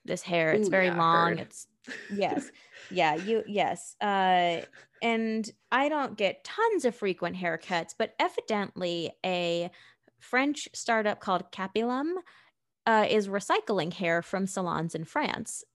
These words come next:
Speaker 1: Uh, bear with me. It was kinda weird when I first read about it, but it's
Speaker 2: <laughs>
Speaker 1: super brilliant. Uh, James Taylor, not the singer,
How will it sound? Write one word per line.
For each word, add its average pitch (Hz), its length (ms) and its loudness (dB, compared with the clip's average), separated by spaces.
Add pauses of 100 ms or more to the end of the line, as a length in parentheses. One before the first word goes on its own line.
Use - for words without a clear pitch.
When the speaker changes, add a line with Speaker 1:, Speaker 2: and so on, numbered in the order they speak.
(140)
Speaker 1:
Uh, 165 640 2 (520)
bear 233 300 2
with 226 220 -2
me. 151 240 -2
It - 260 -4
was - 140 -4
kinda 214 320 -2
weird 208 240 0
when 202 100 -2
I 185 60 -2
first 190 260 -2
read 220 140 0
about 160 220 2
it, - 100 -2
but 190 80 2
it's 190 240 -4
Speaker 2:
<laughs> 277 140 -4
Speaker 1:
super 240 340 4
brilliant. 254 640 0 (420)
Uh, 220 380 8 (220)
James 220 400 2
Taylor, 185 520 0 (440)
not 185 400 2
the 311 80 -2
singer, 254 460 -4